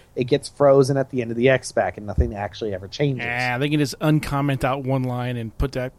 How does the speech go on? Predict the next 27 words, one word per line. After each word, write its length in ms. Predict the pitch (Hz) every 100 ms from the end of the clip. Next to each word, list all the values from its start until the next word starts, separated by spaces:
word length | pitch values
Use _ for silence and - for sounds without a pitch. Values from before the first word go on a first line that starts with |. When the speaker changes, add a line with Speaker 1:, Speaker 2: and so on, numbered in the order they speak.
| -
Speaker 2:
put 160 | 147 131
back 200 | 120 -
the 80 |
stuff 180 | 117 131
the 100 | 131
way 120 | 120
it 100 | 113
was. 320 | 104 98 101 - _ _ _ _ - _ _ _ _ _ - _ _
Speaker 1:
They 100 | 175
could, 260 | - 156 143
hypothetically. 680 | 147 139 - 127 104 117 147
I'm 120 | 147
not 220 | 113 110 -
arguing 420 | 117 110 113 113 110
with 120 | 107
you 80 | 107
whatsoever. 500 | 107 - 101 101 131
I'm 120 | 123
saying 300 | - 107 107
they 60 | 120
won't. 340 | 120 - - - _ -
Speaker 2:
Okay. 240 | 190 226 214 _ _ _ _ _ _ _ _ _ _ _ 165
Speaker 1:
Another 400 | 165 180 202 214
thing 240 | 202 175
that's 180 | 156 -
being 380 | 151 156 147 135
removed 680 | 135 120 110 110 139 -